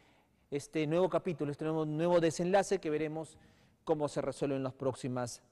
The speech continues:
semanas. Rafael, muchísimas gracias por estar esta noche con,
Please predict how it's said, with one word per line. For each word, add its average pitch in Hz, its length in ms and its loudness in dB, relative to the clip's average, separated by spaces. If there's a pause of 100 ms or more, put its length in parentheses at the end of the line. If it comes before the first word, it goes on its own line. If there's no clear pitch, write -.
(200)
semanas. 110 500 -10
Rafael, 123 400 -2 (320)
muchísimas 135 540 -8
gracias 135 340 -4
por 123 160 -4
estar 131 300 0
esta 131 200 -2
noche 127 480 0
con, 127 220 -6